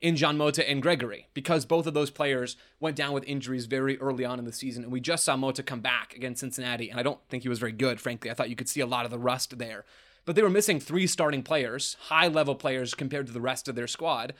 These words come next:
and all of a sudden, like, DeAndre Yedlin was their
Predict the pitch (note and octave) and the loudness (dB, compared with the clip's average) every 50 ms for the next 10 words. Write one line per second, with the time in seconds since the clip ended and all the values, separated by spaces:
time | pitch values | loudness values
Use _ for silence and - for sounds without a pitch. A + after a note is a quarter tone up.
0 | - - - _ _ _ _ _ _ D#3+ D#3+ D#3+ D#3+ D#3 D3+ - D3 D#3+ E3+ E3+ | -20 -20 -20 _ _ _ _ _ _ 6 6 8 6 4 2 4 6 6 6 6
1 | E3 D#3 - - E3+ D#3+ D#3 D#3 D#3 D#3 - - C#3 C3+ - - _ C3 A#2 C3+ | 6 4 4 4 4 4 4 4 0 0 -2 -4 -10 -12 -12 -16 _ -8 -6 -4
2 | C3 C3+ B2 C3 A#2+ C#3+ F3 E3+ G#3 G#3+ G3 E3 F3+ F#3+ F3 - G3+ G3+ G3 E3 | -4 -2 -2 2 4 4 4 4 4 2 4 4 4 4 4 4 4 2 2 2